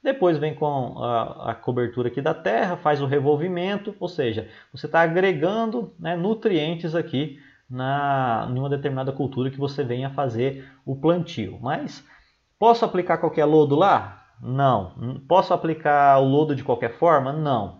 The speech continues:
É tudo regido aqui pela re-, por essa resolução que eu já falei pra vocês. Primeira coisa que tem que se avaliar, esse lodo tem que ser tratado. Eu não posso simplesmente pegar o lodo ali de um decantador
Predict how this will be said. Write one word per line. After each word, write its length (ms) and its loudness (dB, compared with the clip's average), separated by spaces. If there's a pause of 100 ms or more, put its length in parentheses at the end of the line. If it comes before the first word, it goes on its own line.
É 60 -12
tudo 260 -4
regido 540 0
aqui 240 -4
pela 280 -4
re-, 180 -4
por 280 -6
essa 160 -8
resolução 460 -4
que 100 -8
eu 40 -6
já 100 -10
falei 200 -4
pra 140 -4
vocês. 580 -2 (480)
Primeira 360 2
coisa 260 6
que 80 -6
tem 160 -2
que 80 -10
se 60 0
avaliar, 760 2 (760)
esse 260 -2
lodo 300 4
tem 140 0
que 80 -10
ser 120 -2
tratado. 540 0
Eu 40 -2
não 80 -4
posso 220 2
simplesmente 360 -6
pegar 240 4
o 40 4
lodo 380 4
ali 160 4
de 60 0
um 80 -2
decantador 840 0